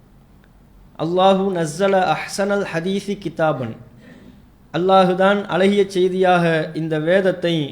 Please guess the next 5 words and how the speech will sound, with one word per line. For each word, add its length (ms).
அருளினான். 560
"முத்தஷாபிஹம் 1040
மசானி", 540
திரும்ப 400
திரும்ப 260